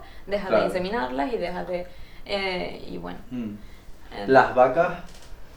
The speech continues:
Speaker 2: ¿Están domesticadas también o, o son
Speaker 1: Son
Speaker 2: realmente un
Speaker 1: animales de
Speaker 2: animal?
Speaker 1: gran, o sea, <laughs> en realidad es triste, pero hay esas categorías, está animal de granja, animal
Speaker 2: Y los
Speaker 1: animal
Speaker 2: animales de
Speaker 1: doméstico.
Speaker 2: granja casi que ha pasado lo mismo, me
Speaker 1: Es
Speaker 2: imagino.
Speaker 1: posible que si dejan de consumirlos, puede que acaben extinguiéndose o reduciendo su número como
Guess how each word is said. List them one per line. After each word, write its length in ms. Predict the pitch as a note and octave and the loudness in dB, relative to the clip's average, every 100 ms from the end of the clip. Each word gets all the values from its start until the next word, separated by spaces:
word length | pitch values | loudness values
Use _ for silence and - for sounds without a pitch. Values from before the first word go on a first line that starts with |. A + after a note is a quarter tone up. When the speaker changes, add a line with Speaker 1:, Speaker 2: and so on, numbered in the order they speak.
| - - - - - - - | -14 -14 -14 -12 -12 -12 -8
Speaker 2:
¿Están 340 | C3+ - C3+ C#3+ | -2 6 8 8
domesticadas 640 | D3 - C#3 D3+ G3+ - | 4 0 -2 -2 0 2
también 280 | C#3 D#3+ E3 | 2 2 2
o, 60 | A2+ A2 G#2+ | 2 0 0
o 80 | A2+ | -2
son 160 | - A#2+ | -4 -4
Speaker 1:
Son 80 | A#2+ | 2
Speaker 2:
realmente 260 | A#3+ A3+ A#3 B3 | 4 4 4 2
un 60 | |
Speaker 1:
animales 180 | B3+ C4+ | 2 4
de 60 | C#4 | 4
Speaker 2:
animal? 180 | C#4 B3+ | 4 4
Speaker 1:
gran, 300 | B3 A3 G#3+ | 4 2 -4
o 40 | |
sea, 480 | G#3 G3+ G3 G3+ A3 | 2 4 4 0 -4
<laughs> 20 | - | -4
en 140 | G3 | -4
realidad 280 | F#3 F#3+ A3 | -2 0 0
es 40 | - | -2
triste, 200 | C4 B3+ | -4 -4
pero 160 | A#3+ | -2
hay 60 | A3+ | -4
esas 160 | A#3 | -4
categorías, 380 | A#3+ A#3+ A#3+ A3 | -4 -4 0 0
está 180 | G3+ F#3 | -2 -4
animal 280 | F3+ F3 F3+ | -4 -2 0
de 120 | F#3+ | 0
granja, 320 | F#3+ G#3 C#4 | 2 0 -2
animal 460 | D4+ A3 F#3+ F#3+ F#3 - - | -4 -4 -6 -8 -10 -12 -6
Speaker 2:
Y 80 | C3+ | 2
los 140 | C3 | 8
Speaker 1:
animal 340 | C3+ C3 C3 C#3 | 10 10 10 10
Speaker 2:
animales 60 | |
de 80 | C#3 | 10
Speaker 1:
doméstico. 220 | C#3 C#3+ C#3+ | 8 8 6
Speaker 2:
granja 140 | C#3+ | 6
casi 240 | C#3+ C#3 C#3+ | 6 4 4
que 80 | |
ha 60 | C#3+ | 4
pasado 300 | C#3 C#3+ C#3 | 4 6 6
lo 100 | C3+ | 6
mismo, 300 | B2 A#2 G#2+ | 4 0 -2
me 80 | G#2+ | 2
Speaker 1:
Es 60 | - | 2
Speaker 2:
imagino. 240 | - B3 | 4 4
Speaker 1:
posible 520 | B3 C4+ C4+ C#4+ C#4 C#4 | 4 2 0 0 0 0
que 180 | A#3 - | -2 -2
si 280 | - G#3 | -2 -4
dejan 360 | G3+ G3+ G3+ G#3 | 2 2 2 0
de 120 | G#3 | 0
consumirlos, 800 | G#3+ G#3+ G#3+ A3 A3+ A#3 B3 B3+ - | 0 -4 -4 -4 -2 -2 -2 -2 -4
puede 220 | A3 G#3 | 0 2
que 80 | G3+ | 4
acaben 300 | G3+ G3+ G3 | 4 2 0
extinguiéndose 760 | G3+ - G3 G3+ A3 A3+ A#3+ B3 | -4 -8 -8 -4 -4 -4 -2 0
o 80 | A3 | 2
reduciendo 600 | G#3 G3+ G3+ G#3 G#3 G#3+ | 4 4 0 -4 -4 -4
su 160 | G#3+ | -4
número 360 | G#3 G#3 G#3 G#3+ | -4 -2 -2 -2
como 460 | G#3 G3 F#3 F#3 | -2 -2 0 0